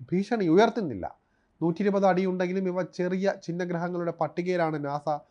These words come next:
ഉൾപ്പെടുത്തിയിരിക്കുന്നത്. മറ്റ് നിയർ എർത്ത് ഒബ്ജക്റ്റുകളുമായി താരതമ്യം ചെയ്യുമ്പോൾ ഇവ ചെറുതാണ്.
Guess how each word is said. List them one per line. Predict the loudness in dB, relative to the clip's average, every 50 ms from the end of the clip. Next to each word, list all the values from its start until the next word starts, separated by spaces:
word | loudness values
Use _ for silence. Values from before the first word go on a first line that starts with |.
| _ _ _ _ _ -4
ഉൾപ്പെടുത്തിയിരിക്കുന്നത്. | -4 -2 0 0 0 0 0 -2 -2 -2 -4 -2 0 0 0 0 -2 -10 _ _ _ _ _ _
മറ്റ് | 2 2 4 2 2 2
നിയർ | 2 2 0 0 2 0
എർത്ത് | 0 0 -2 -4 2 4 4
ഒബ്ജക്റ്റുകളുമായി | 4 4 2 -4 -6 -6 -6 -6 -4 -4 -4 -2 -2 -2 -2 -2 -2 0
താരതമ്യം | 2 2 2 2 0 -2 -2 -2 -2 -4 -2
ചെയ്യുമ്പോൾ | -2 -2 -2 -2 0 -2 -2 -2 -4 -6 -4
ഇവ | 0 2 2 0 0 -4 -12 _ -2
ചെറുതാണ്. | 0 0 2 4 4 4 4 2